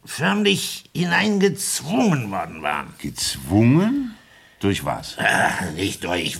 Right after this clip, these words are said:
Speaker 1: was, durch wen?
Speaker 2: Also bitte, durch wen?
Speaker 1: <clears throat> Durch den Mörder natürlich.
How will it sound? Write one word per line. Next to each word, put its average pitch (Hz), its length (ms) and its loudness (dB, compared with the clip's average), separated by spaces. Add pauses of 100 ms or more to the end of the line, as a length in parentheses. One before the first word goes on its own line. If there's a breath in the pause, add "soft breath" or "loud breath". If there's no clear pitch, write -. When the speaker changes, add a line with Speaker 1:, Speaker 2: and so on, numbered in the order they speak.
(100)
Speaker 1:
was, 110 640 0
durch 117 460 0
wen? 165 500 6
Speaker 2:
Also 120 160 0 (140)
bitte, 135 560 -2 (240)
durch 160 400 -2
wen? 127 540 4 (100)
Speaker 1:
<clears throat> 156 640 0
Durch 151 360 4
den 139 480 4
Mörder 143 600 6
natürlich. 120 840 -4